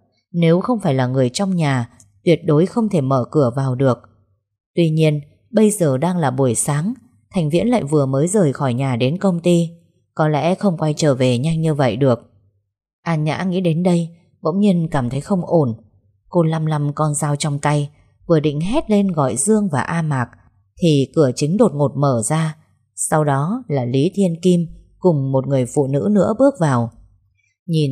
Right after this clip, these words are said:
thấy Lý Thiên Kim, sắc mặt cô đột nhiên thay đổi. An Nhã đứng chôn chân tại chỗ. Ý nghĩ đầu tiên xuất hiện trong đầu chính là Lý Thiên Kim, tại sao lại đến đây?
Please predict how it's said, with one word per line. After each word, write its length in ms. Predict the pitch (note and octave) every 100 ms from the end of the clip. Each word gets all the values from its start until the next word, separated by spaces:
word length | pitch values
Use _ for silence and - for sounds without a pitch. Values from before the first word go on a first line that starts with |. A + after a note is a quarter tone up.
| C3+
thấy 140 | D3+
Lý 180 | D3+ E3
Thiên 200 | F#3+ G3 F3
Kim, 180 | F3+ E3 D#3+ - _ _ -
sắc 100 | C4
mặt 120 | G#3 C#3+
cô 220 | E3+ E3
đột 160 | D#3+ C#3 D#3+
nhiên 240 | E3+ D#3+
thay 180 | D#3 D3
đổi. 300 | D3 C3 A#2 - _ _ _ _ -
An 220 | E3 D#3
Nhã 180 | D#3+ G3
đứng 280 | F3 E3
chôn 220 | G3+ G3+ E3+
chân 260 | F3 D3+
tại 220 | C#3+ B2 F#2
chỗ. 240 | D#3 F3 B3+ - _ _ _
Ý 160 | - F3+
nghĩ 240 | F#3 - A3+
đầu 220 | D#3+ C3
tiên 300 | - G3+ F#3+
xuất 180 | C4 A3+
hiện 200 | F3+ -
trong 200 | F3+ E3
đầu 300 | D3+ B2+ A#2 - _ _ _
chính 240 | F3 E3+
là 280 | G#3+ D3 B2
Lý 260 | C#3+ D3+ F#3+
Thiên 220 | G3+ F3+ E3
Kim, 160 | F#3 F3+ F3 _ _ _ _
tại 180 | E3+ B2
sao 320 | - E3 D#3
lại 200 | C#3+ B2
đến 200 | D3+ D3+
đây? 260 | G3+ F#3